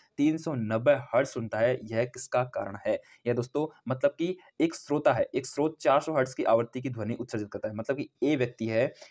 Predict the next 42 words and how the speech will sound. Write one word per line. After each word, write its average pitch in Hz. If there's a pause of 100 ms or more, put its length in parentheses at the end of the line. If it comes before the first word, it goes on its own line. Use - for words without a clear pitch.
ये -
ए 147
व्यक्ति 139 (140)
चार 147
सौ 156
हर्ट्ज 135
की 170 (200)
ध्वनि 131
उत्सर्जित 131
करता 104
है, 110
मतलब 135
कि 165 (120)
चार 135
सौ 135 (160)
हर्ट्ज 143
की 156
ध्वनि 127
के 135
साथ 120 (140)
अपनी 113
आवाज़ 110
को 143 (220)
आगे 135
पहुंचाता 107
है, 107 (240)
लेकिन 147
अगले 170
वाले 151
को 147
यह 131 (160)
तीन 175
सौ 170
नब्बे 120
हर्ट्ज 147
सुनाई 131
देता 127
है। 131 (140)
कितना? 160 (200)
तीन 147
सौ 147
नब्बे 113